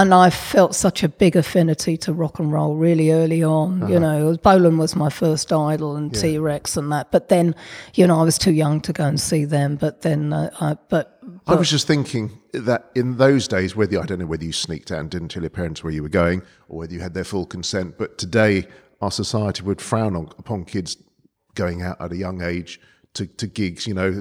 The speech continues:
Speaker 2: living out in Crawley, then coming in on their own to London. It, it just wouldn't happen, would it?
Speaker 1: I don't know, really. I
Speaker 2: Yeah.
Speaker 1: don't know. I just never thought about it. I had
Speaker 2: Yeah.
Speaker 1: a will to go and see these bands and that, and, uh, and, uh, also, you know, and have an art career.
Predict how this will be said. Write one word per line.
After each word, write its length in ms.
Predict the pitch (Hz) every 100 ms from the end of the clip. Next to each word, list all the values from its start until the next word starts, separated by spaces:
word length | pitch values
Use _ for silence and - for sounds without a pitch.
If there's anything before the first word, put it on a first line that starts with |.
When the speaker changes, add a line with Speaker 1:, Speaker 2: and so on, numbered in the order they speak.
| 101
Speaker 2:
living 360 | 110 107 110
out 100 | 110
in 100 | 107
Crawley, 360 | 104 117 107 107
then 120 | 107
coming 300 | 110 110 104
in 160 | 110 107
on 100 | 107
their 160 | 101
own 140 | 98 101
to 120 | -
London. 420 | 107 107 101 98 -
It, 180 | - 117
it 140 | 101 117
just 220 | 110 -
wouldn't 200 | 110 107
happen, 360 | 123 180 - 101
would 120 | 151
it? 140 | 220 - _ _ -
Speaker 1:
I 100 | 254 - - -
don't 140 | 294
know, 220 | 277 294
really. 580 | 262 180 170 170 190 214 -
I 100 | 247
Speaker 2:
Yeah. 60 | 240
Speaker 1:
don't 180 | 262 247
know. 240 | 269 220
I 80 | 214
just 220 | 208 -
never 200 | 175 156
thought 260 | - 202 220
about 280 | 165 156 160
it. 60 | 175
I 160 | 180
had 100 | 175
Speaker 2:
Yeah. 40 | 165
Speaker 1:
a 40 |
will 640 | 175 180 180 160 160 156 _ -
to 380 | - 165 160 156
go 140 | 190
and 120 | 156 151
see 280 | - 165
these 260 | 160 156 151
bands 560 | - 156 165 160 160 -
and 180 | 143 151
that, 180 | 147 147
and, 200 | 151 156
uh, 180 | 151 -
and, 320 | 170 160 156 -
uh, 100 | 160
also, 480 | 175 160 156 - 233
you 100 | 160
know, 160 | 151
and 120 | 151
have 200 | 160 156
an 100 | 156
art 280 | 156 156 -
career. 500 | - 151 151 156 147